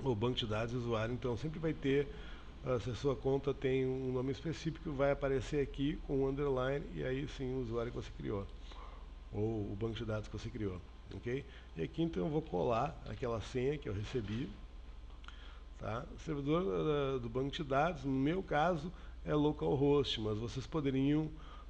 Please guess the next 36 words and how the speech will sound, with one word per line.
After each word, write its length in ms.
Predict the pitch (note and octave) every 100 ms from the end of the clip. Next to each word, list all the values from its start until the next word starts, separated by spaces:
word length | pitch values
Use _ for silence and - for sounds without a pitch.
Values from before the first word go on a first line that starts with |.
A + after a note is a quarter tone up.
| -
ah, 160 | C3+
utilizar 760 | C3+ B2 C#3 C3 A2 B2 B2+ C#3
um 140 | C#3
banco 220 | C3+ C#3
de 80 | C#3
dados 260 | C3 B2 A#2+
diferente 540 | - E3+ D3+ D#3+ C3+
em 40 | A#2+
outro 240 | B2+ C3
se-, 120 | A2+
em 100 | C3
outro 280 | B2 B2 -
servidor, 560 | C#3 B2+ D#3 C3 D3+ C3+
se 80 |
fosse 220 | - A2 C#3
o 40 |
caso, 360 | - A#2 C3+ C#3
daí 100 | C3+
vocês 200 | - -
teriam 220 | C3+ C#3
que 60 |
informar 520 | D#3 - F3+ C3 B2+ D3
aqui 400 | - A#2+ B2+ - - - - - -
o 80 | B2+
endereço 800 | B2 A2+ A2 A#2+ G#2+ C3 B2
do 80 | B2
servidor 260 | G#2+ A#2 A2+
do 60 | A2+
banco 140 | A#2+
de 120 | -
dados. 240 | B2+ A2 -
Prefixo 480 | F3 - G3 -
da 120 | G3 F#3+
tabela, 640 | F3 B2+ C3 E3+ F3+ C#3+ - - - -
é, 60 | C#3
é, 600 | C3+ C#3 - D#3 D3